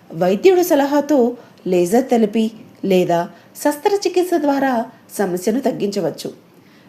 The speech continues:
వెరికోస్ వెయిన్స్ చిన్న సమస్యగా కనిపించినా దాన్ని నిర్లక్ష్యం చేయకండి. తొందరగా డాక్టర్ని సంప్రదిస్తే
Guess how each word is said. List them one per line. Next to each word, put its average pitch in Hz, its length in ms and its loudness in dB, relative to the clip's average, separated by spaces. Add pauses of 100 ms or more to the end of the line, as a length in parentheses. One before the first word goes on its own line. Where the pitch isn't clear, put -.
(120)
వెరికోస్ 349 440 4
వెయిన్స్ 247 340 0 (320)
చిన్న 311 180 6
సమస్యగా 330 580 2
కనిపించినా 240 760 0 (360)
దాన్ని 208 280 2
నిర్లక్ష్యం 190 500 0 (120)
చేయకండి. 190 440 -2 (480)
తొందరగా 311 580 2 (300)
డాక్టర్ని 262 500 2
సంప్రదిస్తే 240 800 0